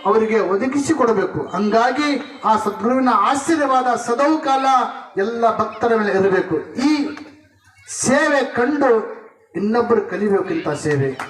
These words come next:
ಅವರು ಮಾಡ್ತಕ್ಕಂಥ ಸೇವೆ ದಾರಿದೀಪ, ಈ ಮಠಕ್ಕೆ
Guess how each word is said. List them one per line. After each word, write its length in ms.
ಅವರು 260
ಮಾಡ್ತಕ್ಕಂಥ 640
ಸೇವೆ 500
ದಾರಿದೀಪ, 580
ಈ 240
ಮಠಕ್ಕೆ 440